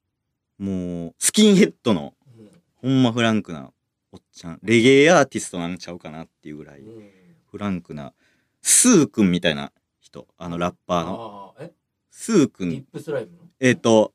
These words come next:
Speaker 1: あの、丸坊主のなんか、いかつい、
Speaker 2: あー、あ、いかつい人。
Speaker 1: いかつい
Speaker 2: はいはいはい。
Speaker 1: 人。
Speaker 2: はいはい。
Speaker 1: だけど、あの、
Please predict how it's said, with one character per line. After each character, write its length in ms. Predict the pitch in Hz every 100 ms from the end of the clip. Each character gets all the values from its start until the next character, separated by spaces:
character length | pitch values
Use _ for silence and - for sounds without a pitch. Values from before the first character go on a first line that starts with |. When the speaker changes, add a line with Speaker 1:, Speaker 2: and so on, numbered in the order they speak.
| _
Speaker 1:
あ 160 | 104 101
の、 280 | 98 95 _ _ _ _ _ -
丸 220 | 139 151
坊 180 | 143 131
主 140 | 123
の 100 | 120
な 140 | 85
ん 40 | 85
か、 120 | 87
い 100 | 123
か 140 | 143 139
つ 200 | - 101
い、 60 |
Speaker 2:
あ 220 | 82 71 - _ _
ー、 40 | 135
あ、 60 |
い 80 | 113
か 140 | - -
つ 100 | -
い 40 |
人。 120 | _ 120
Speaker 1:
い 40 |
か 120 | - 120
つ 160 | -
い 200 | 87 69 _
Speaker 2:
は 80 | _
い 20 |
は 40 | _
い 20 |
は 60 | _
い。 40 | _ _
Speaker 1:
人。 280 | _ - - _ _
Speaker 2:
は 80 | 101
い 20 |
は 40 |
い。 220 | 95 90 90 -
Speaker 1:
だ 100 | 85
け 120 | 80
ど、 100 | 73
あ 80 |
の、 80 | 71